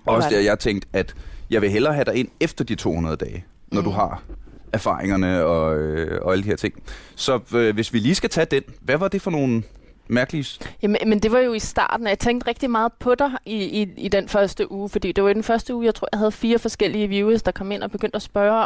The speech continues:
Speaker 1: om, om, om jeg ikke kunne Snapchat billeder af mine fødder. Og jeg tænkte, "Ej, Niels." <laughs> Ærligt talt,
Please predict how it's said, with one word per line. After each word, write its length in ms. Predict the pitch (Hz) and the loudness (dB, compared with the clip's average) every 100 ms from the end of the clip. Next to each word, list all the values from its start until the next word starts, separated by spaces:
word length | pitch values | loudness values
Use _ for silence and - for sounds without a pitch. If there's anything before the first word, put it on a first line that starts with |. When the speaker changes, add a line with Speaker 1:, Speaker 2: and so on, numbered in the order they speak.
| - | 0
Speaker 1:
om, 280 | 196 196 190 - - - - | -2 -2 -8 -14 -20 -20 -4
om, 100 | 196 185 _ _ _ - - | -4 -4 _ _ _ -12 -2
om 200 | 196 196 | 0 2
jeg 120 | 190 | 2
ikke 140 | 202 | 2
kunne 120 | - 233 | -4 -8
Snapchat 480 | - 214 - 233 - | -2 -2 0 -4 2
billeder 260 | 214 233 247 | 4 4 4
af 60 | |
mine 160 | 220 208 | 0 -2
fødder. 400 | 285 262 262 - - - _ _ _ _ - - - - - | -2 -2 -4 -14 -20 -20 _ _ _ _ -20 -12 -6 -6 0
Og 120 | 262 | 4
jeg 140 | 285 - | 4 2
tænkte, 360 | 320 294 262 - - - - - - - - | 0 -2 -6 -10 -10 -8 -12 -14 -14 -4 -2
"Ej, 180 | - - - - - - - | -2 -6 -10 -12 -12 -14 0
Niels." 500 | 180 185 - - - - 220 277 240 302 214 | 2 4 2 -6 -10 -4 -2 2 2 2 0
<laughs> 760 | 622 156 - 147 - - - 220 | 0 -2 -2 -6 -6 -8 0 2
Ærligt 180 | 247 - | 0 -4
talt, 440 | 214 170 208 | -8 -6 -6